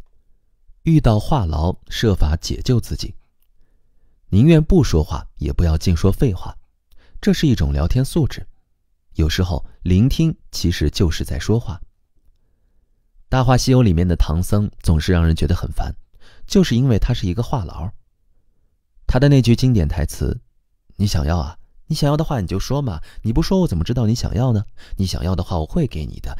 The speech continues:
你想要我怎么可能不给你呢？不可能你想要我不给你，你不想要我偏却给你。”这句话不知道折磨了多少人。同样的意思反反复复地说，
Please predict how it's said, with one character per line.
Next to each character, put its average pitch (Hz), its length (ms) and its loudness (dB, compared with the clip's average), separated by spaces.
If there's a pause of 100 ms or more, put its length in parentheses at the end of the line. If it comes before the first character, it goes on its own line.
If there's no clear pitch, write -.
(140)
你 139 100 -2
想 107 220 0
要 131 140 2
我 131 100 0
怎 92 120 -2
么 107 60 0
可 95 140 -2
能 82 100 -2
不 - 120 2
给 82 200 -4
你 135 140 -2
呢？ 80 180 -10 (420)
不 - 80 -4
可 - 180 0
能 90 220 2
你 139 120 0
想 - 240 -4
要 120 220 0
我 - 160 -2
不 - 140 0
给 - 200 -6
你， 73 180 -6 (200)
你 110 100 0
不 175 80 4
想 - 180 -2
要 92 140 0
我 69 100 -4
偏 156 240 0
却 110 200 -6
给 - 160 -10
你。” - 220 -12 (1040)
这 135 160 0
句 104 140 0
话 82 240 -2 (320)
不 120 140 6
知 113 120 2
道 92 140 4
折 80 200 0
磨 80 140 0
了 71 80 -2
多 - 140 0
少 - 160 -6
人。 - 200 -18 (1400)
同 127 180 6
样 165 100 6
的 135 80 6
意 131 140 6
思 98 180 2
反 101 280 2
反 80 180 2
复 95 160 -4
复 95 140 -2
地 82 100 -4
说， 71 240 -4